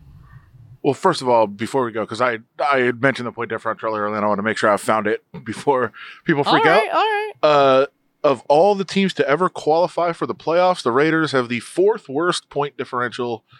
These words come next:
Speaker 1: in N F L history. Minus sixty-five this year is their point differential.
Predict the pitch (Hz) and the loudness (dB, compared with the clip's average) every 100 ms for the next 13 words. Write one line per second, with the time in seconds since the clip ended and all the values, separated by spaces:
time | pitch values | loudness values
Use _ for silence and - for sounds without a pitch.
0 | _ _ 117 113 107 98 104 - 82 - | _ _ -4 0 -2 -2 -4 -6 -18 -20
1 | 71 87 110 139 214 247 - - - - | -18 -12 -2 0 2 0 -2 -4 -4 -8
2 | 170 - 123 107 95 98 95 - _ - | -8 -2 0 0 -2 -10 -18 -20 _ -20
3 | - _ _ 120 110 117 107 104 104 113 | -20 _ _ -2 0 0 0 0 -2 -4
4 | - 117 95 107 110 107 101 107 98 | -4 -6 -4 -6 -4 -6 -2 -2 -2